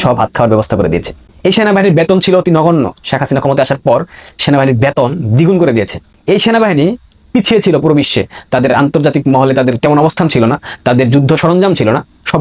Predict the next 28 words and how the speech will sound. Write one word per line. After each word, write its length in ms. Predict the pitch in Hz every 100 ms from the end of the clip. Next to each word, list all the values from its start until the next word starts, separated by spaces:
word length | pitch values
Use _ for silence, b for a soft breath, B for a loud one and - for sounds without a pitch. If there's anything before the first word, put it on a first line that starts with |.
| 139
বন্দোবস্ত 320 | 139 143 -
করে 100 | 131 110
দিয়েছে 200 | 107 165 208 -
আওয়ামী 220 | 113 113 107
লীগ 80 | 101
সরকার 200 | 104 165 -
এবং 120 | 117 117 - - -
শেখ 140 | 170
হাসিনা। 220 | 117 104 82 B B -
শেখ 120 | 202
হাসিনা 180 | 196 214 -
সর্বোচ্চটুকু 460 | 208 214 220 175 147
দিয়েছেন 200 | 135 120
সেনাবাহিনীকে। 400 | 113 107 104 90 - - _
তারপরেও 320 | 117 151 165 131 - _ _ -
পাঁচই 220 | 143 165 180
আগস্ট 320 | 123 135 156 - _ b b _ _ -
কিছু 200 | 202 247 180
ডলারের 300 | 156 175 196 156
জন্য, 160 | 117 151 202
মিশনের 300 | 139 170 220 220
টাকার 200 | 220 226 160
জন্য 180 | 117 143 233 _ 127
একটা 120 | 143 151
নির্বাচিত 300 | 180 196 180 127
বৈধ 140 | 143 180 180
সরকারকে 320 | 135 117 175 - B -
সংবিধান 400 | - 202 190 180